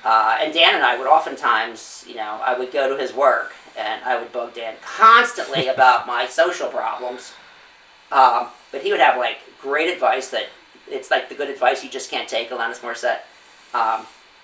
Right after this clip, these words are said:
and he would get, he, I remember Dan, one of the best gifts I ever got was this, like, book of quotes.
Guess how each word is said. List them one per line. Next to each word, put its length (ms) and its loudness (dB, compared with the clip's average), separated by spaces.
and 760 2
he 120 -2
would 140 -4
get, 120 -2
he, 260 -10
I 120 2
remember 560 2
Dan, 260 -2
one 120 2
of 60 0
the 40 -6
best 240 6
gifts 240 0
I 120 6
ever 120 2
got 360 4
was 240 0
this, 240 -8
like, 180 -4
book 160 2
of 100 -4
quotes. 600 0